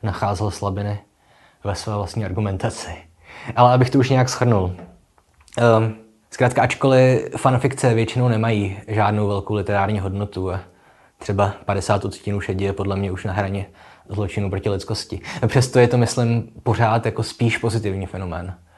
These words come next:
A třeba právě zmíněné My Immortal může dokonce naznačovat i nějaké nové možnosti literatury v internetovém a postmoderním věku a prostoru.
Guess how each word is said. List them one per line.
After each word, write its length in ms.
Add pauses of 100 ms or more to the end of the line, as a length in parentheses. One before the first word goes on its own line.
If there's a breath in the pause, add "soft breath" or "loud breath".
(400 soft breath)
A 380 (400)
třeba 220
právě 340
zmíněné 560
My 240
Immortal 640
může 200
dokonce 340
naznačovat 560
i 40
nějaké 320
nové 220
možnosti 400
literatury 580
v 100
internetovém 680
a 60
postmoderním 800
věku 300
a 40
prostoru. 540